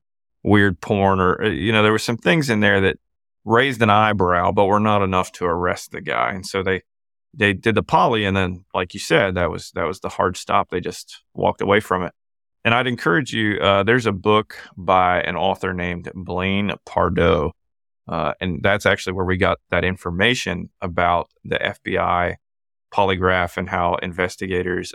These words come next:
essentially just stopped looking into this guy once, uh, once he passed the poly. So with that kind of background from the original episodes, the big update in this case is that investigators have linked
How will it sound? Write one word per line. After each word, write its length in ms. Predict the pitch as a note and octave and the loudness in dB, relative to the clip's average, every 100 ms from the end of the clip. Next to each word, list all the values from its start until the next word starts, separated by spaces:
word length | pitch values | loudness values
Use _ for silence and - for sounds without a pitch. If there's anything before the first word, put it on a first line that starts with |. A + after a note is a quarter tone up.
| - | -14
essentially 520 | - F#2+ G#2 G2+ F#2+ | -4 -2 -2 -4 -4
just 340 | F#2 F2 - | -4 -6 -8
stopped 380 | - - F2+ - | -6 -2 -2 -2
looking 300 | - F#2+ G2 | -4 -2 0
into 240 | G#2 B2+ | 0 -2
this 180 | F2+ F#2 | -4 -4
guy 300 | - E2+ F2 | -2 -2 -2
once, 560 | F#2 F2 F2+ F#2 - - | -4 -4 -4 -4 -8 -8
uh, 320 | F#2+ E2+ F2+ - _ _ _ _ | -4 -4 -6 -10 _ _ _ _
once 340 | - F2 F#2 - | -8 -2 -2 -2
he 100 | G2+ | -6
passed 320 | G2+ G2 F#2+ | -2 -2 -2
the 60 | G#2 | -4
poly. 400 | A#2+ C3 F#2 F#2 | 0 0 0 -2
So 340 | - A2 G2+ - _ _ _ _ _ | 2 2 2 -2 _ _ _ _ _
with 180 | A2 G2+ | 2 4
that 320 | G#2 C3 D#3 - | 4 2 0 -4
kind 200 | - B2 | -2 0
of 80 | G#2 | 0
background 640 | G2+ B2+ - G#2 G2 A#2 | 0 -2 2 2 2 -2
from 180 | - G2+ | -4 0
the 80 | G2 | 2
original 720 | F#2 A#2+ B2 F#2+ F2+ F2 - - | 2 0 0 -2 -2 -4 -10 -4
episodes, 680 | G2+ - - F#2+ F#2 F2+ - _ _ - | -2 -2 -2 0 0 -4 -12 _ _ -6
the 80 | G2 | -6
big 320 | F2+ B2 B2 | 2 4 6
update 340 | B2 - G2+ | 4 2 0
in 120 | F#2+ | -2
this 200 | G2+ G2 | -6 -12
case 460 | - G2 F#2 - - | -6 -4 -4 -6 -14
is 300 | - G2+ G2 F#2 | -10 -8 -8 -4
that 280 | F#2+ F#2+ F#2+ _ _ _ _ _ | -2 -2 -4 _ _ _ _ _
investigators 1040 | - G2 G2 B2+ - A2+ G2 F#2 F#2+ G2 - | -6 -2 0 0 -2 0 2 2 0 -2 -8
have 420 | - F#2+ F#2 F#2 - | -8 -2 -2 -4 -8
linked 560 | F#2 F2+ A#2 A#2 - | -8 -2 0 0 -4